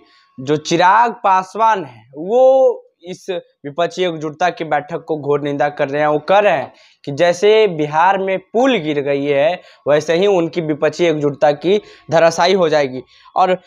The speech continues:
भाजपा भी कहा है कि काला दिवस के रूप में होगा उस दिन, जो तीस तारीख, तेईस तारीख को बैठक होने वाली है। तो क्या देख रहे हैं,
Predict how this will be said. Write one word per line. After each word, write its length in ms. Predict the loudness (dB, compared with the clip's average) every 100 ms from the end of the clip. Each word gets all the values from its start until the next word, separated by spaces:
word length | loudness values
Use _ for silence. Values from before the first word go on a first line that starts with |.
| _ _ -2
भाजपा 340 | -2 2 0
भी 140 | 0
कहा 280 | -2 0 2
है 100 | 2
कि 120 | -2
काला 380 | -10 -2 0 0
दिवस 340 | 0 -2 -2 -4 _ _ -8
के 100 | -6
रूप 180 | -6 -6
में 100 | -4
होगा 340 | -2 0 0
उस 120 | -2
दिन, 240 | -6 -10 -6
जो 100 | -6
तीस 240 | -6 -6
तारीख, 240 | -2 -2 -4 _ -20 -6
तेईस 260 | -4 -2 -2
तारीख 280 | -4 -4 -6
को 80 |
बैठक 320 | -2 -2 -2 -6
होने 160 | -6 -4
वाली 260 | -2 -2 -4
है। 100 | -8
तो 120 | -10
क्या 260 | -2 0
देख 260 | 0 -2 -6
रहे 120 | -14
हैं, 160 | -18